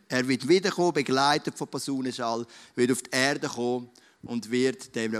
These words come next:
Welt, so wie es jetzt ist, ein Ende setzen. Die Zeit vom normalen Weltleben ist dann abgeschlossen. Das ist der zweite Fakt. Jesus kommt wieder. Dann der dritte Fakt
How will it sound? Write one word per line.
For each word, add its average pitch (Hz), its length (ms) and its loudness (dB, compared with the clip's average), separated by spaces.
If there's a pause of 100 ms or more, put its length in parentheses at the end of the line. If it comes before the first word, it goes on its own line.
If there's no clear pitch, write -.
Welt, 117 340 0 (140)
so 120 260 0
wie 120 60 2
es 113 80 -4
jetzt 120 260 0
ist, 120 220 -10
ein 113 140 -2
Ende 117 180 -6
setzen. 104 460 -8
Die - 40 -20
Zeit 147 520 -2 (280)
vom 113 220 -6
normalen 117 560 4
Weltleben 117 640 -4 (100)
ist - 180 -8
dann 113 100 -2
abgeschlossen. 110 680 -2
Das 110 140 -6
ist 110 160 -8
der 101 80 -6
zweite 120 580 0
Fakt. - 460 -6 (340)
Jesus 120 680 -2
kommt 107 480 -8
wieder. 104 260 -2 (640)
Dann 220 180 2
der 233 80 2
dritte 233 320 4
Fakt - 480 0